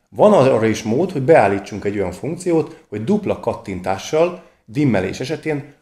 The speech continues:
az a-, azonnal a maximum szintre állítsuk a lámpát, tehát mondjuk van egy éjszakai szenáriónk, amiben úgy van beállítva, hogy az mondjuk huszonöt százalékon indul el, de közben lejtünk valamint a hálószobába,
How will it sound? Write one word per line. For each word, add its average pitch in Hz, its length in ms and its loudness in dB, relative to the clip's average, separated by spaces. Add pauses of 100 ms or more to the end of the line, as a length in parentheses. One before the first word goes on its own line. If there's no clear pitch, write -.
(140)
az 104 160 -10
a-, 180 360 0
azonnal 156 380 4
a 113 40 6
maximum 110 520 2
szintre 95 420 -8
állítsuk 87 600 -10
a - 20 -10
lámpát, 156 760 0
tehát 98 180 -6
mondjuk 110 280 0
van 131 120 2
egy 110 160 0
éjszakai 92 360 -6
szenáriónk, 120 680 0
amiben 101 320 -4
úgy 101 140 -4
van 92 160 -4
beállítva, 92 500 -2
hogy 90 400 -8
az 92 360 -8 (160)
mondjuk 92 280 -12
huszonöt 104 360 -6
százalékon 92 540 -6
indul 90 300 -6
el, 175 220 -2 (380)
de 113 240 -4
közben 131 380 4
lejtünk 107 460 2
valamint 95 380 -4
a 87 60 -8
hálószobába, 117 1040 2